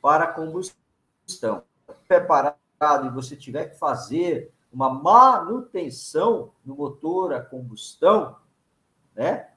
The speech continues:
Com o carro parado, você tem que ligar o motor a combustão. Então, alguns, você bota ele lá em modo de manutenção e ele vai startar esse motor a combustão, ok?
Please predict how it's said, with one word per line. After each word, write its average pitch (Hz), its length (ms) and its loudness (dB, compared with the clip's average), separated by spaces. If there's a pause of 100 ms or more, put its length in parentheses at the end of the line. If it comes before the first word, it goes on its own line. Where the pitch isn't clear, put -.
(120)
Com 277 60 -16
o 269 40 -14
carro 262 320 0
parado, 170 440 2
você 262 220 -10
tem 165 160 -10
que 190 100 -12
ligar 175 320 -2
o 175 80 -2
motor 220 300 -6
a 220 40 -4
combustão. 220 800 -4 (100)
Então, 147 500 -6 (300)
alguns, 165 960 -4
você 165 360 -10 (420)
bota 160 480 6
ele 147 180 0
lá 147 180 0
em 143 100 -4
modo 160 680 6
de 180 180 -2
manutenção 139 1200 -8 (400)
e 151 160 -6
ele 175 200 -4
vai 160 380 6
startar - 1160 2
esse 147 320 -14
motor 147 720 -8 (140)
a 135 100 -4
combustão, 139 760 -16 (200)
ok? - 520 -4